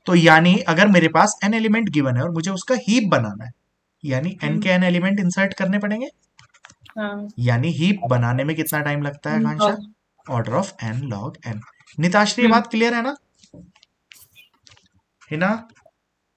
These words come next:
Speaker 1: अब वन एलिमेंट को डिलीट करना हो तो कितना
Speaker 2: Log
Speaker 1: time
Speaker 2: n।
Speaker 1: बताया? Order of log n।
Speaker 2: हम्म।
Speaker 1: n element delete करने हो तो order of n log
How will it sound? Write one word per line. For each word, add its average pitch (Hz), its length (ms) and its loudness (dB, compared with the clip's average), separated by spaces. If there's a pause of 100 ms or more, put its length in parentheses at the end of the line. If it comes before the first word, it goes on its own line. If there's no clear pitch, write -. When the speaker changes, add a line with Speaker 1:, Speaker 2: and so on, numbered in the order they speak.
(1400)
Speaker 1:
अब 214 500 2
वन 180 240 2
एलिमेंट 226 500 -2
को 269 440 0 (160)
डिलीट 156 460 0
करना 196 240 0
हो 196 140 -2
तो 214 320 -6 (1800)
कितना 202 160 -2
Speaker 2:
Log 208 100 4
Speaker 1:
time 208 180 4
Speaker 2:
n। 214 40 2
Speaker 1:
बताया? 214 360 2 (100)
Order 160 220 2
of 160 200 -2
log 107 180 -2
n। 117 100 -2 (760)
Speaker 2:
हम्म। 208 240 -2 (220)
Speaker 1:
n 214 140 4
element 233 400 0
delete 226 320 0
करने 226 240 -2
हो 233 100 -4
तो 247 300 -4 (640)
order 147 220 2
of 202 120 0 (140)
n 139 160 -4
log 110 260 -4